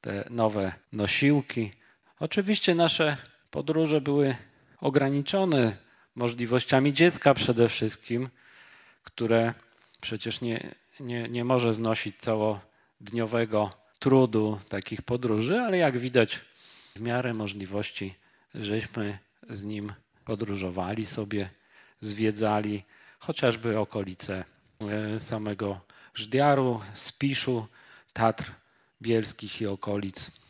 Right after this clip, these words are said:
przysnęło, jak widzicie, polubił ten nowy środek transportu, a to ulubiony widok na Tatry Bielskie, na Hawrań i na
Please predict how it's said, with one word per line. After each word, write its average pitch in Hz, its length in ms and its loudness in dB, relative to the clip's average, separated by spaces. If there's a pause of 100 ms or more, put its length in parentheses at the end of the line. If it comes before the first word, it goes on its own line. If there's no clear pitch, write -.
(120)
przysnęło, 95 580 0
jak 90 200 -4
widzicie, 90 480 -8 (420)
polubił 101 540 2 (240)
ten 110 220 2
nowy 101 280 0
środek 98 440 -6
transportu, 98 720 0 (460)
a 160 120 -2
to 113 340 0 (100)
ulubiony 107 640 4 (640)
widok 107 640 -2
na 92 320 -6 (360)
Tatry 107 380 0
Bielskie, 107 600 -2 (220)
na 117 100 -2
Hawrań 92 540 -6 (680)
i 135 120 -4
na 98 300 -4